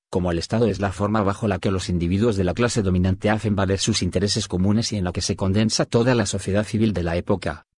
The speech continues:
Se sigue de aquí que todas las instituciones comunes se objetivan a través del Estado y adquieren a través de él la forma política.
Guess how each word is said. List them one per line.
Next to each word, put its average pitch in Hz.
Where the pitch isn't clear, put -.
Se -
sigue 110
de 98
aquí 98
que 98
todas 113
las 110
instituciones 107
comunes 101
se 90
objetivan 117
a 98
través 98
del 90
Estado 131
y 110
adquieren 107
a 90
través 90
de 104
él 110
la 101
forma 107
política. 80